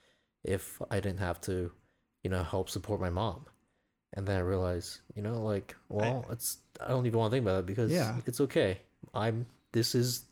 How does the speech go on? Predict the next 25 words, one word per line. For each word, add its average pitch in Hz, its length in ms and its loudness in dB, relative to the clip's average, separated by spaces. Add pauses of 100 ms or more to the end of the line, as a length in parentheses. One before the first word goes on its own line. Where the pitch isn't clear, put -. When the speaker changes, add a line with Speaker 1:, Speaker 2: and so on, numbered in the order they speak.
Speaker 1:
the - 80 2
life 101 320 4
I've 123 120 2
been 127 140 2
given. 98 420 2
I've - 180 -10
been 101 180 -2
blessed. 104 680 0
I'm 101 120 -4
grateful 104 440 0
for 95 400 0 (540)
everything 104 600 0 (460)
I've 92 100 -2
been 98 180 -2
given. 101 420 0 (440)
And, 95 340 -2 (560)
and 110 160 0
there's 104 140 4
no 107 140 4
point 104 320 0
in, 90 120 -2
like, 87 300 -2 (460)
thinking, - 360 -4
"Oh, 117 340 -4
like, 92 400 -6